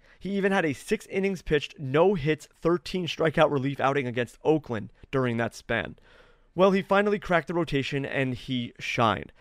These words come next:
Sure, the three earned runs isn't ideal, but only five hits and no walks with ten strikeouts in seven point one innings pitched, that's pretty good. I've always believed in Pivetta's stuff and thought he could be a stud,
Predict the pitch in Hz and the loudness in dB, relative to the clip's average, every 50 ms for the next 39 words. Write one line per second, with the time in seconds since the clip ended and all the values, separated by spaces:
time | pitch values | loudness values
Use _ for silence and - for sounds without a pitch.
0 | - _ _ - - 180 196 202 185 - - 170 160 170 165 156 151 139 135 135 | -20 _ _ -2 2 4 4 4 4 0 -2 -2 -2 0 0 0 0 0 0 0
1 | 135 131 123 101 - - 127 123 127 80 101 110 104 104 117 117 127 131 131 127 | 0 0 -2 -4 -6 -4 -4 -2 -2 -2 -2 -4 -4 -4 -4 -2 -2 -2 -2 -2
2 | 123 - - - - 156 185 214 220 202 160 - - 139 135 143 151 139 107 120 | -6 -8 -8 -4 0 2 2 4 2 2 0 0 0 2 4 4 4 2 2 0
3 | 127 131 - - - _ - 120 110 107 107 107 120 143 151 127 113 113 113 117 | -2 -2 -2 -6 -10 _ -8 -8 -6 -4 -2 2 2 2 2 2 2 2 2 2
4 | 120 - - - _ _ _ - 147 156 - - - - 160 165 185 175 - - | 2 0 -6 -16 _ _ _ -6 -4 -4 -4 -6 -6 -4 -4 -2 -2 -4 -2 0
5 | 160 143 151 139 175 165 165 - 143 135 120 - - 156 147 139 151 131 156 151 | 0 0 0 2 2 0 0 0 -2 -8 -10 -2 0 0 0 0 0 -4 -4 -2
6 | 147 139 135 139 139 139 135 135 120 - - 139 143 - - - - - - - | -2 -2 0 0 0 0 -2 -2 -4 -2 0 0 0 0 -2 -8 -20 -20 -20 -20
7 | _ _ _ - 147 156 160 175 202 - - - 190 185 170 147 135 120 123 - | _ _ _ -14 -2 2 4 4 4 2 -2 -2 0 2 2 2 2 0 0 0
8 | - - - _ - - - - _ _ - - 165 165 180 208 226 233 180 156 | -2 -6 -14 _ -20 -20 -20 -20 _ _ 2 4 4 6 6 6 6 4 2 2
9 | 170 139 123 131 139 135 143 143 131 135 123 123 127 117 113 - - 120 123 127 | 0 0 0 0 -2 -2 -2 -2 -2 0 0 0 0 0 -2 -2 0 2 2 2
10 | - - - - 123 - 131 131 127 127 113 - 123 110 123 123 120 107 - - | 2 -2 -6 -6 -2 0 0 2 2 0 -2 -4 -6 -6 -4 -4 -4 -4 -4 0
11 | - 123 131 147 151 151 | 2 4 4 4 2 0